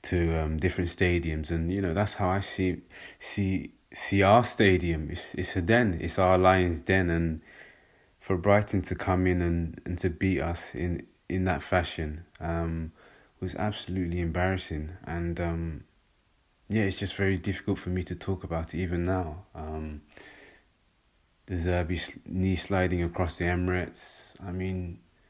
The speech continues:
it was just, um, an utter embarrassment.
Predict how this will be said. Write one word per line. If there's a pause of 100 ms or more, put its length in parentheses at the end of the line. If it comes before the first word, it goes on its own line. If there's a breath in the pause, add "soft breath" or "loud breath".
(840 soft breath)
it
was
just,
um, (680)
an
utter
embarrassment.